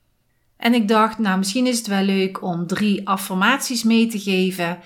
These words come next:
Mocht je nog steeds twijfelen, deze affirmaties gaan je in ieder geval helpen om een andere mindset te krijgen. De eerste is, "Door de kracht van herhaling kan ik nog beter mensen helpen."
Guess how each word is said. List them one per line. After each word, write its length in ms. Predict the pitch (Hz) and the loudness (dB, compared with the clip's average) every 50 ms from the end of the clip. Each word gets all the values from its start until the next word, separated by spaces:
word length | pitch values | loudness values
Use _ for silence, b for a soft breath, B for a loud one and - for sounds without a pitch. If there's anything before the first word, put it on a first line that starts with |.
| B B B B B | B B B B B
Mocht 320 | 190 226 269 - - - | 0 0 0 -2 -4 -4
je 160 | 254 240 220 | 0 0 2
nog 140 | 202 190 196 | 2 0 0
steeds 500 | 190 - - 254 254 254 247 - - - | -2 -4 -2 -2 -2 0 -2 -4 -6 -6
twijfelen, 800 | - 233 220 220 226 220 226 226 - - 180 175 175 175 175 175 B B B B B B B B B B B B B B _ _ | -4 -2 -2 0 2 0 0 -2 -4 -6 -4 -4 -2 -4 -4 -6 B B B B B B B B B B B B B B _ _
deze 320 | - 185 233 269 254 262 233 | -2 0 0 2 2 0 0
affirmaties 800 | 226 220 - 214 196 202 220 240 233 - - 208 196 196 196 | -2 -2 -2 0 2 2 2 2 0 0 -2 -2 -2 -2 -4
gaan 280 | - - 185 185 185 175 | -4 -2 -2 0 0 -2
je 100 | 170 - | -2 -4
in 140 | - 185 170 | -4 -2 -2
ieder 140 | 180 185 180 | -2 -2 -4
geval 220 | - 160 143 139 | -4 -6 -6 -4
helpen 720 | 139 143 170 214 262 320 370 359 - 285 262 254 254 254 254 b b b b b b b b - | -4 -2 0 2 2 2 0 -2 -2 0 0 2 0 -2 -4 b b b b b b b b -8
om 240 | - 202 202 196 | -4 -2 0 0
een 60 | 185 190 | 0 0
andere 340 | 190 185 180 175 165 175 | -2 -2 -2 -2 -2 -2
mindset 600 | 175 165 165 160 160 165 156 - - - 139 139 | -2 -2 -2 -2 -2 -2 -4 -6 -6 -8 -8 -10
te 100 | - - | -12 -12
krijgen. 640 | - - - - 190 - - 156 - 131 131 - - b b b b b b b | -12 -12 -12 -12 -14 -14 -16 -16 -16 -16 -16 -16 -20 b b b b b b b
De 140 | 190 185 | -4 -2
eerste 440 | 208 247 262 285 277 285 - - 240 | 0 2 0 0 0 -2 -4 -4 -4
is, 580 | 233 214 196 185 180 185 185 - - - - - - _ _ _ _ _ _ _ | -2 -2 -2 0 -2 -2 -2 -2 -4 -4 -4 -8 -14 _ _ _ _ _ _ _
"Door 260 | - 180 175 180 180 | -8 -4 0 0 0
de 140 | 175 175 175 | 0 -2 -4
kracht 540 | 175 - 220 247 285 349 359 - - - - | -4 -2 2 2 2 2 2 -4 -16 -18 -14
van 180 | - 285 277 269 | -8 -4 -4 -2
herhaling 880 | 277 269 262 220 185 175 175 175 170 170 165 156 147 147 151 160 165 - - | -2 -2 -2 -2 0 0 2 2 0 0 -4 -6 -8 -8 -8 -10 -12 -10 -6
kan 180 | - 165 156 | -4 -4 -4
ik 160 | 156 156 151 - | -4 -6 -6 -6
nog 540 | 165 170 175 196 226 254 247 - - - - | -4 0 2 2 2 2 0 -4 -14 -16 -14
beter 540 | 175 170 185 180 180 180 180 - 180 175 - | -6 -4 -2 0 0 -2 -4 -6 -10 -10 -10
mensen 480 | - 170 160 165 165 - - - 160 151 | -8 -6 -6 -4 -4 -4 -4 -4 -4 -6
helpen." 560 | 165 156 151 139 - - 151 156 151 - - | -6 -6 -8 -8 -10 -14 -14 -14 -14 -16 -20